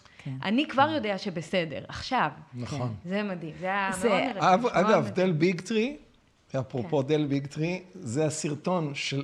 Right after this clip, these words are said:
Speaker 3: יש לו סרטון של הרצאה על החיסונים מאלפיים ושבע עשרה.
Speaker 2: נכון, ישן.
Speaker 3: לא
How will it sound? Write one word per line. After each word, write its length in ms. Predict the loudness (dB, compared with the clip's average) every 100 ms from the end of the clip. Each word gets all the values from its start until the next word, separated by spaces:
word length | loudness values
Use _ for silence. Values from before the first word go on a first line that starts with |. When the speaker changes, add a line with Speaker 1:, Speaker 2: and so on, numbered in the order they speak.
| -4
Speaker 3:
יש 260 | -4 -2
לו 60 | -2
סרטון 480 | -2 -2 -2 -2 -2
של 160 | 0
הרצאה 500 | 0 -2 -4 -2 0 0
על 200 | 0 0
החיסונים 760 | 0 -2 -4 0 0 0 0 0
מאלפיים 380 | 0 0 -2 0
ושבע 300 | -2 0 0
עשרה. 280 | 0 0 -2
Speaker 2:
נכון, 120 | -2
ישן. 260 | -8 -4
Speaker 3:
לא 140 | 4